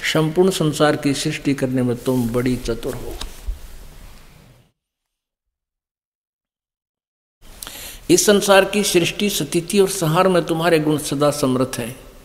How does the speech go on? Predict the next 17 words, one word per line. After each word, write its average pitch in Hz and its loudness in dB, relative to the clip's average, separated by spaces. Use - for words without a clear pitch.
उन्हीं 196 6
तीनों 175 4
गुणों 156 4
से 151 0
उत्पन्न 143 0
हम," 135 0
यानी 131 4
विष्णु 135 2
जी 127 0
कह 131 2
रहे 156 0
हैं, 160 -2
हम 135 -2
ब्रह्मा, 160 0
विष्णु 147 -2
एवं 131 0
शंकर 127 -2